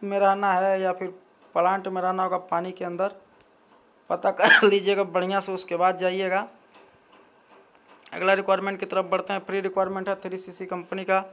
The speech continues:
कतर के लिए। फोरमैन चाहिए, स्टील स्ट्रक्चर मिल राइट, चार्जेंट स्टील स्ट्रक्चर मिल राइट, स्ट्रक्चरल फैब्रिकेटर, स्ट्रक्चरल फिटर, स्टील इरेक्टर,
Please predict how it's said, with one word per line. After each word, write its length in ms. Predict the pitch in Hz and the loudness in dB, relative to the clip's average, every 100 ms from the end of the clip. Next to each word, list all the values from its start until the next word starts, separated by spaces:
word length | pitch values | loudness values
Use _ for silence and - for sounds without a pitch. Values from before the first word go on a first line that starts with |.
| - _ _ _ - _ _ - - _ - | -20 _ _ _ -20 _ _ -20 -20 _ -2
कतर 240 | 190 190 | 0 0
के 140 | 185 190 | 0 0
लिए। 180 | 185 196 | 0 -2
फोरमैन 420 | - 185 185 196 | -4 -4 -2 -4
चाहिए, 260 | 190 190 185 | -4 -2 -2
स्टील 340 | - 196 190 | -4 -6 -6
स्ट्रक्चर 460 | 185 - 180 185 180 | -6 -4 -4 -2 -4
मिल 220 | 180 185 | -4 -2
राइट, 260 | 180 190 190 | 0 0 0
चार्जेंट 500 | 180 170 - 190 185 | 2 2 2 -6 -6
स्टील 300 | 170 185 180 | -8 -8 -8
स्ट्रक्चर 420 | - 175 - 180 | -10 -12 -6 -6
मिल 200 | 180 180 | -6 -4
राइट, 220 | 185 196 - _ _ _ _ _ - | -2 -2 -8 _ _ _ _ _ -14
स्ट्रक्चरल 520 | 165 185 185 202 202 | -8 -4 -2 0 0
फैब्रिकेटर, 600 | 208 190 190 190 185 185 | 0 0 0 -4 -2 -4
स्ट्रक्चरल 400 | 185 185 190 190 | -4 -8 -4 -6
फिटर, 380 | 190 180 180 175 | -4 -4 -2 -4
स्टील 300 | - 202 190 | -6 -4 -2
इरेक्टर, 540 | 185 185 - 180 | -4 -4 -4 -4